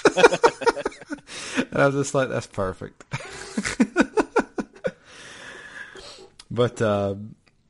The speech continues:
anyway, yeah, I did a little bit of exploring here. Not much, just a couple of things. Um,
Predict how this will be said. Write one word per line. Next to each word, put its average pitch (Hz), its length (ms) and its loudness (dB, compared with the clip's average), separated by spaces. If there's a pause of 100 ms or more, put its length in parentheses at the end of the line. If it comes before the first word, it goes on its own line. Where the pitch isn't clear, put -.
(200)
anyway, 123 260 4
yeah, 120 140 4
I - 20 4
did 127 120 2
a - 80 6
little 127 260 2
bit 143 120 2
of 139 160 4
exploring 110 640 0
here. 123 360 -2 (720)
Not 107 220 -2
much, 90 560 -6
just - 240 -6
a 98 40 -8
couple 95 380 -6
of 90 80 -6
things. 95 520 -6 (280)
Um, 85 480 -4